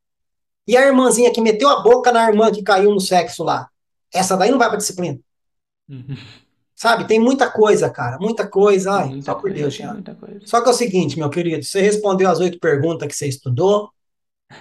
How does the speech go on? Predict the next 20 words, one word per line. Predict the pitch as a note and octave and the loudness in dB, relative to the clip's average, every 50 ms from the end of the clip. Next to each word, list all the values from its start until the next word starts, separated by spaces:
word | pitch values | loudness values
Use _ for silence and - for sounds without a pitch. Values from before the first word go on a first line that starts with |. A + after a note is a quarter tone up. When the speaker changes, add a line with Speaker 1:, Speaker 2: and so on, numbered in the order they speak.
| - _ _ _ _ _ _ | -20 _ _ _ _ _ _
Speaker 1:
Você | - - - G#3+ G#3+ G#3+ | -4 2 4 6 6 6
falou | G#3+ G3+ F#3 F3+ F3 F3 | 4 2 2 2 2 0
o | F3 | -2
que | - | -4
você | - D#3 C3+ | -6 -8 -8
quis. | B2 - A3+ A3+ B3 B3 A#3+ - - - - _ - | -6 -2 0 0 0 0 -2 -4 -6 -10 -16 _ 0
Porém, | - A3 A3+ G3+ G3+ A3 A#3+ A3+ | 2 4 4 4 4 2 2 0
isso | F#3+ - G#3+ | 0 -2 -2
aqui, | - - - G#3 G3 | -4 -4 -4 -2 0
ó. | F#3 D#3+ D3 C#3 - | 0 0 0 0 0
Ó | F3 F#3+ - | 0 0 0
o | |
que | F#3+ G#3 | 0 -2
que | - - | -4 -4
te | - - | -6 -6
espera | - - F3 F3 E3 D3+ C#3+ | -4 -2 0 0 0 0 -2
aqui, | B2+ - - D3+ C3 | -4 -6 -8 -8 -6
ó. | B2+ B2 B2 - - _ - - | -6 -8 -8 -10 -16 _ -14 -10
Speaker 2:
Ai. | - D3 E3 A3 - - - - - - - - G#3+ - - - - - - - _ _ - - _ _ _ _ _ _ _ _ _ - _ _ _ _ _ _ _ _ _ _ _ _ _ - D#3+ C3 - - - - - _ _ _ _ - - _ _ _ _ _ _ _ _ _ _ - | -4 -2 -2 -2 -2 -4 -8 -8 -8 -8 -10 -10 -10 -12 -12 -14 -14 -16 -18 -20 _ _ -20 -20 _ _ _ _ _ _ _ _ _ -20 _ _ _ _ _ _ _ _ _ _ _ _ _ -16 -16 -16 -16 -18 -20 -20 -20 _ _ _ _ -20 -20 _ _ _ _ _ _ _ _ _ _ -4
Speaker 1:
Tá? | - D3+ F3+ G#3 G#3+ G#3+ - | 0 0 0 0 -2 -4 -10